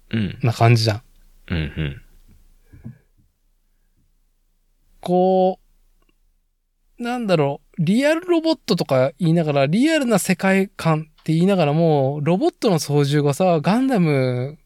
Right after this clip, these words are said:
Speaker 2: から、ね、あの、レバーガチャでなんとかするじゃん。レバーをえいってやったらパンチしたりとか、
Speaker 1: うん。うん、うん、うん。
Speaker 2: まあ、なんかアクセルがあって、それブーンって踏んだら、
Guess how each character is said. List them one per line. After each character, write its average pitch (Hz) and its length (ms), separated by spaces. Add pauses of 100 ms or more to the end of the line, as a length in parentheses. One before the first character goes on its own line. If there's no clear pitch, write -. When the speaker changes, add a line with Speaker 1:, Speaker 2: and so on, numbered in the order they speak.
Speaker 2:
か 120 140
ら、 117 280 (960)
ね、 165 300 (540)
あ 131 160
の、 131 180 (140)
レ 151 180
バ 254 120
ー 277 40
ガ 311 120
チ 311 100
ャ - 20
で 302 100
な 302 120
ん 269 60
と 185 80
か 139 80
す 143 100
る 139 60
じ 127 80
ゃ - 20
ん。 120 100 (240)
レ 269 160
バ 262 220
ー - 20
を 214 220
え 277 220
い 233 180
っ - 20
て 185 80
や 156 80
っ 156 60
た 202 120
ら 190 80
パ 151 220
ン 131 60
チ - 100
し - 60
た 117 80
り 104 60
と 107 100
か、 117 420 (220)
Speaker 1:
う 117 60
ん。 - 20
う 113 40
ん、 101 40
う - 20
ん、 80 400
う 76 40
ん。 73 140 (800)
Speaker 2:
ま 208 120
あ、 - 20
な 202 60
ん - 20
か - 80
ア 254 100
ク - 80
セ 180 120
ル 139 80
が 123 80
あ - 20
っ 123 40
て、 - 140
そ 143 120
れ 156 40
ブ 175 140
ー 233 240
ン 196 40
っ - 20
て 160 140
踏 156 260
ん 151 80
だ 156 100
ら、 175 460